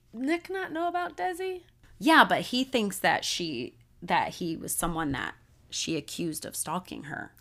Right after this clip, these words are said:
Speaker 1: Oh.
Speaker 2: 'Cause she did say that. And he tries to track Desi down, and Desi brushes him off. But before he realizes Amy's alive.
Speaker 1: Oh.
Speaker 2: Okay. Amy leads Desi on, sending him off to work. This is kind of the climax.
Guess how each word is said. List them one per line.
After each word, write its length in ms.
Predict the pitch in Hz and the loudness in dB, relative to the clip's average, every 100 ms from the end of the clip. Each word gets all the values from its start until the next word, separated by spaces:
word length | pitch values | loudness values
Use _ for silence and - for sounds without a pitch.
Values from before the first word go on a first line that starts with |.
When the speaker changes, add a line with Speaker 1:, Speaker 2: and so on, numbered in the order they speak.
| - | -14
Speaker 1:
Oh. 240 | 202 220 220 | -12 -12 -6
Speaker 2:
'Cause 120 | 180 | -4
she 160 | - 165 | -2 -2
did 300 | 165 170 - _ | 0 0 -4 _
say 300 | - - 185 202 | -10 -2 0 2
that. 320 | 110 90 - - - - - | 2 0 -2 -14 -20 -20 -12
And 100 | - | -4
he 120 | 170 202 | -2 -2
tries 360 | - 180 202 | 0 -2 -2
to 100 | - | -4
track 280 | - 165 160 | -2 -2 -2
Desi 280 | 160 156 160 | -6 -4 -4
down, 320 | 156 175 156 | 0 0 0
and 120 | 135 | -2
Desi 280 | 151 151 160 | -4 -6 -6
brushes 380 | 147 143 - - | -6 -6 -8 -8
him 100 | 110 | -8
off. 300 | - - - - | -8 -10 -16 -6
But 140 | 165 | -4
before 380 | 170 - 170 165 | -4 -4 -2 -2
he 160 | 147 165 | -2 -4
realizes 500 | 147 127 151 156 147 | -4 -6 -6 -8 -6
Amy's 320 | 143 147 - | -6 -8 -8
alive. 480 | 135 - - - - _ - _ | -10 -10 -12 -18 -20 _ -20 _
Speaker 1:
Oh. 120 | 202 185 - - - | -14 -14 -18 -20 -6
Speaker 2:
Okay. 260 | 180 - - - - | -6 -6 -12 -14 2
Amy 300 | 214 254 294 | 6 8 8
leads 400 | 262 247 254 - | 6 2 -2 0
Desi 420 | 214 202 226 214 | 2 2 2 0
on, 320 | 131 87 185 - | 0 -4 -6 -10
sending 500 | - - - 185 220 | -6 -2 0 2 2
him 180 | 240 240 | 2 2
off 220 | 202 185 - | 2 0 -4
to 100 | 185 | -4
work. 360 | 170 175 - | -4 -6 -8
This 160 | - - | -10 -6
is 100 | 180 | -6
kind 280 | - 170 170 | -4 -4 -4
of 160 | 160 | -6
the 320 | - 123 113 - | -4 -4 -4 -10
climax. 800 | - - 151 - - - - - | -8 -6 -4 -6 -12 -10 -8 -8